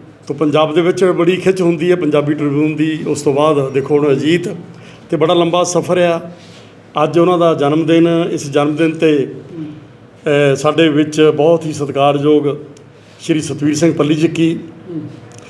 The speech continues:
ਤੇ ਜ਼ਿਲ੍ਹਾ ਇੰਚਾਰਜ ਜਿਹੜੇ ਆ ਅਜੀਤ ਦੇ, ਜਸਵੀਰ ਸਿੰਘ ਨੂਰਪੁਰ, ਉਹਨਾਂ ਨੇ ਕਿਹਾ ਵੀ ਅਸੀਂ ਖੂਨਦਾਨ ਕਰਨਾ ਔਰ ਟਰੀ, ਟਰੀ ਪਲਾਂਟੇਸ਼ਨ ਕਰਕੇ ਅਸੀਂ ਆ ਰਹੇ ਹਾਂ।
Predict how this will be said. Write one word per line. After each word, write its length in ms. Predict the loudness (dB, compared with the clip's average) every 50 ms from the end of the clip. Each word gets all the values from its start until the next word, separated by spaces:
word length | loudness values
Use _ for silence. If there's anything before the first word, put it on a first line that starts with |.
| -20 -20 -20 -2 0
ਤੇ 440 | 2 4 4 4 4 4 2 0 0 -4 -6 -6
ਜ਼ਿਲ੍ਹਾ 280 | -4 -2 0 2 2 2
ਇੰਚਾਰਜ 460 | 2 0 0 0 2 2 2 2 2
ਜਿਹੜੇ 300 | 2 4 4 4 4 4
ਆ 140 | 2 -2 -6 -10 -16 -16 -6 -6 -4
ਅਜੀਤ 260 | -4 -2 -4 -2 0
ਦੇ, 260 | 0 -2 -2 -2 -8 -14 -18 -20 -20 -20 -20 -20 -20 -20 -20 -6 -4
ਜਸਵੀਰ 300 | -4 -4 -2 -2 -2 0
ਸਿੰਘ 180 | 2 2 2
ਨੂਰਪੁਰ, 600 | 4 2 2 0 2 2 2 2 2 -2 -6 -12 -18 -20 -20 -18 -16 -8 -2
ਉਹਨਾਂ 120 | 0 0 0
ਨੇ 80 | 0
ਕਿਹਾ 180 | 2 2 2 2
ਵੀ 140 | 4 2 2
ਅਸੀਂ 160 | 2 0 -4
ਖੂਨਦਾਨ 380 | -2 -2 -2 0 0 0 0 0
ਕਰਨਾ 340 | 0 0 -2 -2 -4 -6 -8 -12 -16 -18 -18 -16 -12 -12 -10 -10 -12 -14 -4 -2
ਔਰ 100 | -2 -2
ਟਰੀ, 220 | -2 -2 -4 -4
ਟਰੀ 460 | -2 -2 -4 -6 -6 -4 0 0 0 2
ਪਲਾਂਟੇਸ਼ਨ 520 | 2 0 0 0 0 0 0 2 0 0
ਕਰਕੇ 300 | 0 0 -2 0 0 0
ਅਸੀਂ 200 | 0 0 0 2
ਆ 100 | 2 2
ਰਹੇ 240 | 2 0 0 0 0
ਹਾਂ। 160 | 0 -2